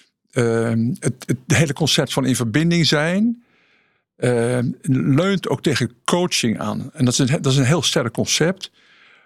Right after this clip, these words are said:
Maar op het moment dat je niet meer kan zeggen dat het, ehm, verboden is en dat het tot sancties leidt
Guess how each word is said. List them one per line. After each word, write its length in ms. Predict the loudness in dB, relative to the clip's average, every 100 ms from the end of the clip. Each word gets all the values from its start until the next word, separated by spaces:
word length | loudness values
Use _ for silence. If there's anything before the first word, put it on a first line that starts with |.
| _ _ -2
Maar 440 | 0 2 0 -2
op 220 | -2 -4
het 120 | -2
moment 400 | 0 2 2 0
dat 200 | -2 -2
je 80 | 0
niet 300 | 2 2 2
meer 200 | 2 0
kan 220 | 0 -2 0
zeggen 460 | 0 2 0 -2 -6 _ _ _ _ _ _ _ _ _ _
dat 360 | -6 -2 0 0
het, 320 | -2 -2 -8 _ _
ehm, 520 | -4 -2 0 0 -2 -4 -8 _ _ _ _
verboden 640 | -6 -4 -2 0 0 0 0
is 440 | -2 -2 -4 -6 _ _ _ _ _ _ _ _ _ _ _ _
en 160 | -2 2
dat 140 | 2
het 180 | 0 -4
tot 300 | -4 -4 -6 -4
sancties 520 | -2 0 0 0 2
leidt 500 | 2 0 -4 -10